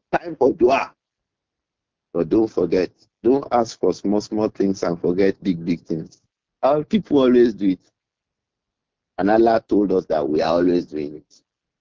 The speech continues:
How did He say it? He says, "بَلْ تُؤْثِرُونَ الْحَيَاةَ الدُّنْيَا وَالْآخِرَةُ خَيْرٌ وَأَبْقَىٰ." You always give preference to dunya, to sirun, isa. You give preference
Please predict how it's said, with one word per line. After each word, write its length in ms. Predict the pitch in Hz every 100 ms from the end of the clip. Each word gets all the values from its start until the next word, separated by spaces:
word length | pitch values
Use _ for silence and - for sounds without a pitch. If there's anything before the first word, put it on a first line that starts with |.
| _ _ _ _ _
How 180 | 101 110
did 160 | 101 90
He 120 | 87
say 200 | - 82
it? 100 | 82
He 60 | _ _ _ _ _
says, 160 | 82 82
"بَلْ 320 | 92 95 104
تُؤْثِرُونَ 600 | 90 - - 98 98 95 90 90
الْحَيَاةَ 440 | - 95 92 -
الدُّنْيَا 580 | 78 80 82 85 87 - - _ _ _ _ _ _ _ _ -
وَالْآخِرَةُ 960 | 80 - 92 95 87 82 78 - -
خَيْرٌ 160 | 90 85
وَأَبْقَىٰ." 540 | 80 85 80 - - - _ _ _ -
You 160 | 95
always 440 | 117 127 127 113 -
give 280 | 113 104
preference 560 | - 98 - 98 95 95
to 100 | -
dunya, 520 | 80 82 87 87 82 - _ - _ _ _ _ _ _ _ _
to 80 | -
sirun, 560 | - - 92 101 92 -
isa. 600 | 92 85 - 104 95 92 _ _ _ _ _ _ -
You 120 | 85
give 360 | - 113 113 _
preference 560 | - 101 - 92 80